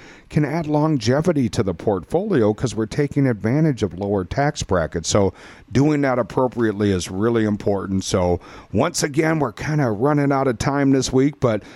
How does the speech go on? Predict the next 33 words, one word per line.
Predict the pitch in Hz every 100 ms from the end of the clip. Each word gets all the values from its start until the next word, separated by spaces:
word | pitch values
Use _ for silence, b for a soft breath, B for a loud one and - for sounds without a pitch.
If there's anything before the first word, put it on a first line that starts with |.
| B -
if | 117
you're | 110 101
serious | - 156 160 170 151
about | 139 127 120
taking | - 139 131 120
steps | - 135 120 127
in |
the | 101
right | 80 95 131 143
direction | 143 120 127 - 131
with | 101 -
your | 104
retirement | 120 113 120 123 117 107
and | 95
your | 104
money, | 123 127 98 95 120 B B B
then | 90
we | 87
want | 87 107 -
you |
to | 95
call | 90 127 120 127
us, | 120
schedule | - 113 98 107 92
a | 85
complimentary | - 151 165 165 139 135 135 - 127
consultation | 110 - 127 - 104 - 135 131 127
with | 117
a | 101
member | 95 110 107
of | 98
the | 80
team. | - - 135 143